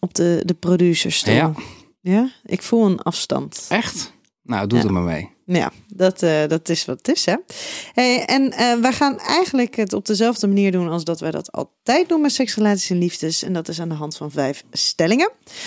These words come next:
Speaker 2: Mhm.
Speaker 1: Maar zoals altijd, eh, verzoek ik dan in eerste instantie de luisteraar om een recensie achter te laten op Apple Podcast. En uiteraard om ons te volgen, dan te abonneren,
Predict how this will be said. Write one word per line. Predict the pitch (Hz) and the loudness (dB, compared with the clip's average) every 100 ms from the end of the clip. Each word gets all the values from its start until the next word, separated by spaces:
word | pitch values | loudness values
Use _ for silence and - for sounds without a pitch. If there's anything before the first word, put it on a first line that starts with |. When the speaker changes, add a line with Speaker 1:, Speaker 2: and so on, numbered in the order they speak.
| 87 - | -6 -2
Speaker 2:
Mhm. | 180 180 | 2 4
Speaker 1:
Maar | 180 185 - - | 4 2 -2 -2
zoals | 220 294 277 - | 2 2 0 0
altijd, | 220 226 208 170 170 175 - | 2 2 4 4 2 0 -4
eh, | 165 160 156 147 - | -4 -2 -4 -6 -8
verzoek | - - 208 185 247 | -10 0 2 2 0
ik | 220 | -2
dan | 185 180 | -2 -2
in | 175 - 185 | -2 -2 0
eerste | 190 190 | 2 0
instantie | - 170 170 - | -4 -4 -4 -4
de | 160 165 | -2 0
luisteraar | 170 185 240 - 170 170 170 180 - - | 2 4 2 0 0 2 2 -2 -10 -14
om | - 175 | -4 -2
een | 165 | 0
recensie | 160 165 - 262 330 - | 0 0 2 2 2 -2
achter | - - | -4 -8
te | - 185 | 0 2
laten | 175 170 160 | 2 2 -4
op | - | -2
Apple | 175 - | -4 -4
Podcast. | - 151 156 - 117 135 - - | -4 -2 -2 -2 -2 0 -2 -4
En | - | -4
uiteraard | 160 160 156 160 180 | -2 -2 2 4 4
om | 170 | 2
ons | 160 160 | -2 -4
te | - | -4
volgen, | 165 165 160 | 0 0 0
dan | 156 151 | -2 -4
te | 147 | -4
abonneren, | - 139 170 262 302 269 | -6 -2 2 4 4 4